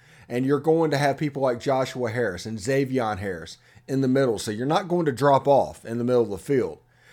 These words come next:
So that means the defensive line has a chance to be salty. The defensive line has a chance to be solid moving forward. And that is because of the defensive linemen that they've been able to accumulate over the last couple of years.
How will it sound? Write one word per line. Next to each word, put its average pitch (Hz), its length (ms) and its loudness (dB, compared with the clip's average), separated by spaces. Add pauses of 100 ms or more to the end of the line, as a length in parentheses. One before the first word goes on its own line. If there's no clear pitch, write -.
(220)
So 170 160 -4
that 196 160 6
means 226 220 -2
the 175 100 0
defensive 185 440 -4
line 143 300 2
has 131 180 -2
a 123 60 -8
chance 143 300 -2
to 135 80 -10
be 131 100 -2
salty. 123 600 2
The 92 120 -6
defensive 160 420 -2
line 165 240 0
has 151 180 -2
a 135 40 -6
chance 139 320 -4
to - 100 -10
be 113 140 -6
solid 117 880 0 (420)
moving 143 520 4
forward. 113 680 2 (380)
And 147 220 0
that 170 160 4
is 180 160 0
because 151 520 2
of 127 200 -2
the 120 80 -2
defensive 156 500 -2
linemen 139 380 0
that 101 160 -12
they've 156 160 0
been 160 140 -4
able 143 260 -2
to 139 220 -4
accumulate 131 520 -6
over 117 180 -4
the 131 80 -4
last 139 280 -4
couple 151 280 -8
of 143 60 -6
years. - 520 -12